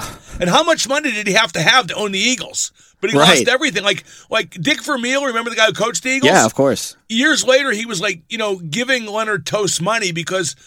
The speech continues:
Speaker 1: Toast had employed him and treated him good, and Toast was that down on his luck.
Speaker 2: You know who's kinda like that now in the celebrity circles is the rapper Drake. Like, he'll always put on his social media, like, a big million dollar, two million dollar bet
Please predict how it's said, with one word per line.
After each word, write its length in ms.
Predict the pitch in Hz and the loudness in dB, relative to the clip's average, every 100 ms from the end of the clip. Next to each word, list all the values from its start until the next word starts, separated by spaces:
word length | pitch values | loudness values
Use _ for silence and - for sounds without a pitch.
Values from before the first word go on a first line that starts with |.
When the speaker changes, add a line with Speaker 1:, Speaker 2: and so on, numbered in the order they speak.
| _ _ | _ _
Speaker 1:
Toast 240 | - 233 - | -4 -2 0
had 80 | 220 | -2
employed 460 | 185 - 214 208 | -4 -4 -2 -2
him 100 | 208 | -2
and 100 | 190 | -4
treated 300 | - 220 190 | -6 -6 -6
him 100 | 175 | -6
good, 260 | 147 233 220 | -2 -2 -2
and 80 | 139 | -4
Toast 280 | 202 208 190 | -4 -4 -4
was 160 | 156 | -2
that 240 | 190 202 180 | 0 -2 0
down 220 | 190 196 | -2 -2
on 100 | 185 | -4
his 160 | 147 | -4
luck. 340 | 180 180 - - _ - - - - | 0 -2 -4 -20 _ -20 -20 -14 0
Speaker 2:
You 80 | 135 | 4
know 100 | 185 | 4
who's 140 | 220 | 6
kinda 180 | 214 170 | 6 8
like 180 | 156 147 | 6 6
that 160 | 147 | 4
now 160 | 135 135 | 6 6
in 80 | 131 | 4
the 80 | 120 | 2
celebrity 420 | 120 120 127 120 | 2 2 4 2
circles 420 | 127 110 113 101 | 2 0 0 -2
is 120 | 107 | -2
the 80 | 113 | 0
rapper 320 | 107 107 104 | 0 0 -2
Drake. 500 | 92 98 95 80 - | -4 -4 -4 -6 -6
Like, 140 | 117 113 | -4 2
he'll 160 | 151 | 4
always 340 | 143 143 143 131 | 6 4 4 0
put 260 | - 139 127 | 0 2 4
on 140 | 117 | 2
his 120 | 110 | 0
social 300 | - 117 120 | 0 0 0
media, 260 | 117 117 107 | 0 0 0
like, 180 | 101 98 | -2 -4
a 60 | |
big 380 | 95 110 113 110 | -2 0 2 0
million 380 | 113 110 110 104 | 0 0 0 -2
dollar, 280 | 104 104 101 | -2 -2 -4
two 220 | - 131 | 0 0
million 360 | 113 110 104 101 | 2 0 -2 -4
dollar 280 | 104 98 92 | -4 -6 -8
bet 320 | 101 98 | -8 -8